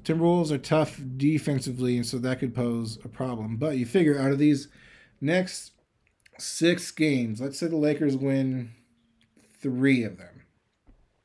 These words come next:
Three of the next six games. <clears throat> Sorry, I don't know what is happening with my voice there. Three of the next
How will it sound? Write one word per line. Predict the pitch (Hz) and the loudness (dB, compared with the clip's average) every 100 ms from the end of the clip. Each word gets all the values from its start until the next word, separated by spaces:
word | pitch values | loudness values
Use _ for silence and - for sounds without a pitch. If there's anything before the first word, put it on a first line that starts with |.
| _ _ _ _ _ - | _ _ _ _ _ -6
Three | 143 170 175 185 185 - _ _ _ _ _ _ | 0 2 2 -2 -6 -16 _ _ _ _ _ _
of | 143 | -2
the | 135 | 2
next | 139 147 - | 2 0 -2
six | 170 - | -4 -4
games. | 127 120 120 131 - _ _ _ _ _ _ _ _ _ - | -2 -2 -2 -6 -18 _ _ _ _ _ _ _ _ _ -20
<clears throat> | - - - - - 233 190 156 127 113 123 - _ _ | -6 -4 -2 2 4 6 6 6 4 0 -6 -14 _ _
Sorry, | 127 117 120 | -4 -2 0
I | |
don't | 117 | -2
know | 117 | -2
what | 113 | -4
is | 120 | -6
happening | 156 135 127 123 120 | -8 -4 -4 -2 -2
with | 120 | 0
my | 123 | -2
voice | 120 120 117 | -2 -6 -6
there. | 123 120 - _ - - - - - - - | -6 -6 -12 _ -20 -20 -20 -20 -20 -20 -4
Three | 151 190 214 | 6 8 10
of | 185 | 8
the | 165 | 4
next | 160 160 - | 2 -2 -8